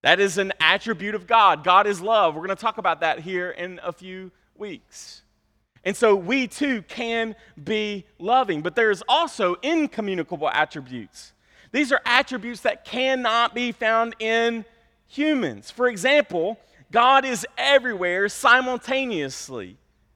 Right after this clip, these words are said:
and man cannot be. See, there are simply things inside God's character and his very nature that cannot be found inside of you and inside of me.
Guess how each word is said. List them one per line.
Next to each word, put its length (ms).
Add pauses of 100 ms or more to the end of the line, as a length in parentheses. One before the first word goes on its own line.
(300)
and 160
man 360
cannot 460
be. 240 (1080)
See, 140
there 180
are 40
simply 480
things 640
inside 460
God's 260
character 640 (240)
and 220
his 240
very 240
nature 540 (200)
that 200
cannot 540
be 140
found 460
inside 480
of 120
you 360 (360)
and 200
inside 460
of 80
me. 380